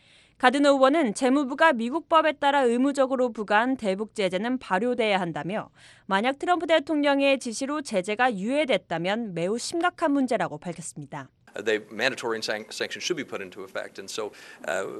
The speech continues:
Speaker 2: if they're waived, that's a significant, uh, problem, I believe, and we need
Speaker 1: 이어 북한은 제재 완화를 받을 만한 아무런 조치도 취하지 않았다고 강조하며 이것이 가장 큰 도전 과제라고 덧붙였습니다.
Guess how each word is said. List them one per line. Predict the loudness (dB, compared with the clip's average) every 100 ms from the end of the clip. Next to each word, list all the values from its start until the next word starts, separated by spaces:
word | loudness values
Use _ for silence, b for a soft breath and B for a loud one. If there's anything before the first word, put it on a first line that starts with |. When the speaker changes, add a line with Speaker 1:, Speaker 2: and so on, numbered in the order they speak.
| -12 -12
Speaker 2:
if | -6
they're | -4
waived, | 0 0 0 -4 -8
that's | -6 -8
a | -10
significant, | -8 -8 -6 -8 -8 -10 -4
uh, | -4 -4 -6
problem, | -2 -2 0
I | -2
believe, | -2 -8 -12
and | -14
we | -14
need | 0
Speaker 1:
이어 | 4 4
북한은 | 2 0 2 2 0
제재 | -2 0 2
완화를 | 2 4 2 2
받을 | 2 2 2
만한 | 2 2 2
아무런 | 2 2 0 0
조치도 | -2 -6 -6 -4 -4
취하지 | 0 0 2 0
않았다고 | 0 -2 -2 -2
강조하며 | -4 -4 -2 -2 -2 -4 -4
이것이 | -4 -4 -4
가장 | -4 -2 2 0 0
큰 | -2 -2
도전 | -2 0 0 2
과제라고 | 2 2 -2 -4 -8
덧붙였습니다. | -14 -14 -16 -14 -14 -12 -12